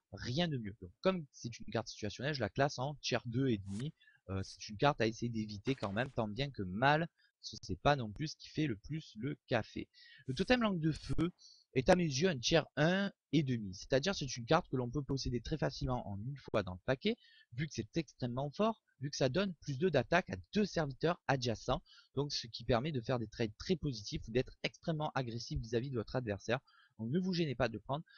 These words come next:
Le problème de cette carte, est, c'est que c'est une carte qui ne trade rien elle-même, donc elle est très fragile et il faut absolument pouvoir la protéger d'une façon ou d'une autre. Donc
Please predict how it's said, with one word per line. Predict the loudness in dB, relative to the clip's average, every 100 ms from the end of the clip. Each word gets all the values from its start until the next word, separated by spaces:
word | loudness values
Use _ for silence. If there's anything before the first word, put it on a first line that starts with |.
| -16 0
Le | 0
problème | 2 4 4
de | 4
cette | -2 2
carte, | 2 4
est, | 0 -4 -10 -8
c'est | -8
que | -8
c'est | -6 -8
une | -6 2
carte | 2 2
qui | -4
ne | -4 -6 _
trade | 2 2 2 0
rien | -4 -2 -2 -2 0
elle-même, | 0 2 2 0 -4 -20 _ 2
donc | 4 4 0 2
elle | 4
est | 4
très | 0 0
fragile | 0 0 0 -2 -2 -2 -4 -8
et | -2
il | 0
faut | 4
absolument | 2 2 -4 -2 -4
pouvoir | -2 2 2
la | 2
protéger | -2 -4 0 -2 -2
d'une | -2
façon | -2 -2 -2
ou | -4
d'une | -6 -10
autre. | -12 -10
Donc | -8